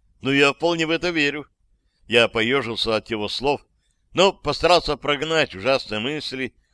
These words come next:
о перспективах стать чьей-то добычей. А может, они покажутся нам на глаза чуть попозже, а желательно никогда. Пусть там и живут, где им сейчас удобнее.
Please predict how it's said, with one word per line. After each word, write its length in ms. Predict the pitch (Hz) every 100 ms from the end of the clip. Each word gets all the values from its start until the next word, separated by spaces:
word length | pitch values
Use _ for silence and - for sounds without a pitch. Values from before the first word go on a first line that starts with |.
| _
о 140 | 120 113
перспективах 1000 | 123 101 110 110 - 151 170 147 - 165
стать 320 | 110 - 147 -
чьей-то 480 | - 135 123 131
добычей. 460 | 127 123 87 - 55 _ _ _ _ _ _ _ _ _
А 120 | 160
может, 320 | 190 185 160
они 160 | 175 180
покажутся 640 | 170 170 196 170 131 131
нам 180 | 123 120
на 100 | 123
глаза 460 | 127 135 107 110 - _ _ _
чуть 280 | 147 143 _
попозже, 720 | 165 165 147 120 95 85 104 - _ _ _ _
а 200 | 123 127
желательно 540 | 117 147 165 143 123 113
никогда. 600 | 107 95 104 107 135 - _ _ _ _ _ _
Пусть 180 | 160 175
там 160 | 196 190
и 40 |
живут, 340 | 151 156 156 - _
где 240 | 120 147
им 160 | 135 107
сейчас 360 | 107 139 135 135
удобнее. 480 | 135 127 117 107